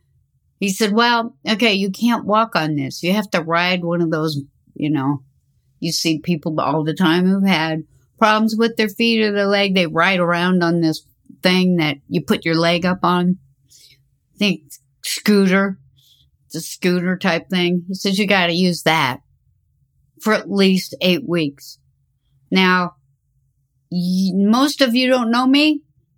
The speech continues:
And even if you do, you don't know that sitting for me isn't a thing, really. I, I really need to be moving. My body likes it. I like it. I feel better.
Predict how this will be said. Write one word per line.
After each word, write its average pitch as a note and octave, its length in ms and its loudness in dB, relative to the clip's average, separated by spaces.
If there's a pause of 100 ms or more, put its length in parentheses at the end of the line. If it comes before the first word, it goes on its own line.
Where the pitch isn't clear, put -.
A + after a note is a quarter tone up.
And F#3 200 2
even A3+ 260 2
if A3+ 160 -2
you G3+ 100 2
do, G#3+ 120 4
you A3+ 240 2
don't G#3 260 2
know G3 200 2
that F3+ 280 -2
sitting B3 580 2
for A#3+ 140 -2
me A#3+ 380 2
isn't G3 320 2
a F#3+ 80 2
thing, C#3 500 0 (220)
really. C#3+ 520 0 (520)
I, F#3+ 320 0
I G3 120 2
really G3+ 360 0
need F3+ 300 2
to F3+ 60 -2
be D#3 160 0
moving. B3 840 0
My D#3 160 2
body F#3+ 420 0
likes A#3 400 -2
it. A#3 300 0
I F#3 220 2
like G#3+ 360 0
it. A3+ 240 2
I C#3+ 80 -2
feel G3+ 220 0
better. G#3 600 0